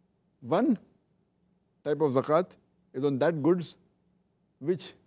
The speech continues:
cannot be invested. It remains the same, talking about farm products,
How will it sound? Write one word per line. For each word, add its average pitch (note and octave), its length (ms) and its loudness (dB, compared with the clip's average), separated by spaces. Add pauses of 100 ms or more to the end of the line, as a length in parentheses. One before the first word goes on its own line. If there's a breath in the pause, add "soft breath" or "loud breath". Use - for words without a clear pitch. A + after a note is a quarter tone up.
(120)
cannot F3 320 0
be D#3 140 2
invested. C3+ 480 0 (1080)
It B2+ 100 -8
remains C3 240 2
the A2+ 80 4
same, C3+ 280 -2 (500)
talking C3 180 -4
about C3 160 2
farm A#2 220 0
products, A2+ 420 -4